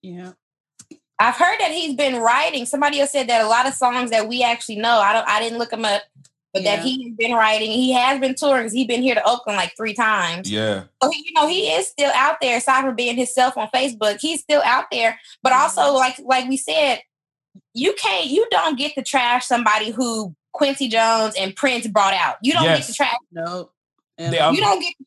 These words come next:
Speaker 2: trash anybody who was, who was a part of. Lovey is what, a good thirty, maybe thirty-five, maybe. I think he's thirty.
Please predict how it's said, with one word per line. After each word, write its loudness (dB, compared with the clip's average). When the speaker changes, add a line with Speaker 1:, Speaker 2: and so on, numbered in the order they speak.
Speaker 2:
trash 0
anybody 0
who 0
was, -2
who 0
was 0
a -2
part 2
of. 2
Lovey 0
is 0
what, 2
a -2
good -2
thirty, 0
maybe -4
thirty-five, 2
maybe. -2
I 2
think -6
he's -8
thirty. 0